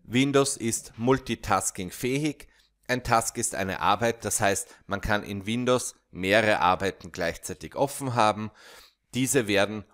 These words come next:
unten in der Taskleiste angezeigt und dort kann man dann hin und her,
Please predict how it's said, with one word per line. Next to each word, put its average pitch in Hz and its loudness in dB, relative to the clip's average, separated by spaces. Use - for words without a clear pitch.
unten 117 -4
in 107 -4
der 104 0
Taskleiste - -4
angezeigt 123 0
und - -12
dort 107 -4
kann 92 -4
man 98 -4
dann 92 -2
hin 107 -6
und 104 -6
her, 95 2